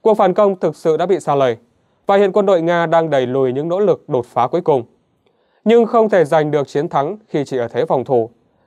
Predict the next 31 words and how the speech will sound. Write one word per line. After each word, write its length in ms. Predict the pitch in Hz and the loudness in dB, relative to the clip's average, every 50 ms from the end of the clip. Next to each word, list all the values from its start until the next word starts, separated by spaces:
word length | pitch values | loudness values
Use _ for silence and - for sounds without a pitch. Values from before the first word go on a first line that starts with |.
| _ _ _ _ _ - | _ _ _ _ _ -2
Về 200 | 147 143 143 135 | 0 2 2 2
vấn 120 | 151 180 | 2 2
đề 100 | 196 175 | 2 2
này, 200 | 143 143 135 120 - _ _ _ _ _ | 0 0 -2 -4 -6 _ _ _ _ _
ông 160 | - 226 233 | 0 2 4
đề 140 | 208 202 180 | 4 2 2
xuất 200 | - 247 247 247 | 2 0 0 0
một 160 | 220 185 - | 0 -2 0
chiến 160 | - - 180 214 | 0 -2 0 0
lược 180 | 208 160 - | 0 -2 -2
hiệu 200 | 156 160 147 135 - | -2 -4 -4 -2 0
quả 280 | - 135 123 117 110 123 | 0 2 2 0 0 -2
giúp 240 | 147 190 202 - | -4 -4 -4 -2
Nga 200 | 160 147 143 135 120 - _ | -4 -4 -4 -4 -6 -8 _
có 80 | - 202 | -4 -2
thể 140 | 196 160 123 | -2 0 0
gây 120 | 135 135 | 0 0
áp 200 | - 185 - - | 0 -2 -2 -2
lực 180 | 165 135 - 131 | -4 -4 -2 -2
lên 160 | 135 131 127 | -2 -2 0
Ukraine 480 | 139 127 - 131 123 123 127 127 127 117 - _ _ _ _ | -2 -2 0 0 0 0 2 0 0 0 -4 _ _ _ _
trong 200 | - 143 123 123 | -6 -4 -2 -2
vòng 160 | 127 113 110 | -2 -2 -4
một 100 | 113 110 - | -6 -6 -2
tháng. 240 | 127 120 135 196 247 _ _ _ _ _ _ _ _ _ _ _ _ _ _ _ _ _ _ | 0 0 0 -2 -4 _ _ _ _ _ _ _ _ _ _ _ _ _ _ _ _ _ _
Nghị 160 | - 208 202 | 0 2 2
sĩ 220 | 190 220 208 233 240 | 4 4 2 2 2
Sobolev 400 | - 220 190 190 175 196 226 226 - | 2 2 2 4 4 2 2 2 0
tin 220 | 175 160 151 156 | 0 0 0 0
chắc 180 | - 214 214 - | -2 -4 -2 0
rằng 220 | 165 151 139 | 0 0 0